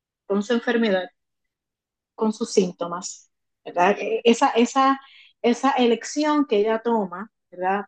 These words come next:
A través de su, desde que conocemos, la conocemos básicamente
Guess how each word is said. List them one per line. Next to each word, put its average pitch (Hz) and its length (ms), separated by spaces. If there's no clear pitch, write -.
A 202 140
través 208 480
de 220 160
su, 247 400
desde 202 640
que 233 200
conocemos, 269 500
la 220 140
conocemos 233 500
básicamente 269 580